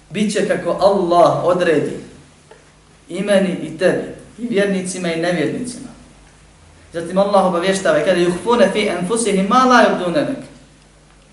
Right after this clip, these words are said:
Kriju u sebi ono što ti ne govori. Rekli su ovu stvar, "Hal lana min al-amri shay." Ima Allah tu gdje? Da se tako ja izrazim. Pa sad,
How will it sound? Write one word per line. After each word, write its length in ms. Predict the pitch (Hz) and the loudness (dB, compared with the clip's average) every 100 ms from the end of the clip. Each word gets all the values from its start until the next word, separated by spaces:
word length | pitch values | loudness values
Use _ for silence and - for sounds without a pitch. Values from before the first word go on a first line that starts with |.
| _ _ _ _ _ - | _ _ _ _ _ -4
Kriju 300 | 226 214 226 | 0 2 2
u 40 | |
sebi 580 | 247 240 247 247 247 - - - - _ _ _ _ - | 2 2 0 -2 -4 -12 -16 -20 -20 _ _ _ _ -8
ono 180 | 202 208 | -4 -4
što 120 | - | -4
ti 80 | 190 | -4
ne 100 | 185 | 0
govori. 340 | 233 220 - - - - - _ _ _ - | 2 4 0 -4 -14 -20 -20 _ _ _ -6
Rekli 280 | 180 202 226 | -2 -2 -2
su 140 | 240 | 0
ovu 220 | 233 180 170 | 2 2 0
stvar, 280 | 165 139 - | 0 0 2
"Hal 120 | 226 | 0
lana 260 | 233 220 196 | 2 4 2
min 100 | 190 | 2
al-amri 360 | 165 160 147 139 | 2 0 0 -4
shay." 320 | 131 127 123 - - - - - - | -4 -6 -8 -14 -20 -20 -20 -20 -14
Ima 180 | 196 208 | 0 4
Allah 440 | 185 185 156 - | 4 4 4 2
tu 140 | 156 135 | -4 -4
gdje? 260 | 127 - - - - - _ _ _ _ _ _ _ _ | -6 -8 -12 -20 -20 -20 _ _ _ _ _ _ _ _
Da 80 | 139 | -12
se 100 | 135 | -4
tako 220 | 147 139 | -4 -2
ja 120 | 139 123 | -2 -2
izrazim. 460 | 123 120 127 143 - - - | -2 -6 -4 -4 -6 -16 -8
Pa 100 | 143 | -6
sad, 160 | 170 | -4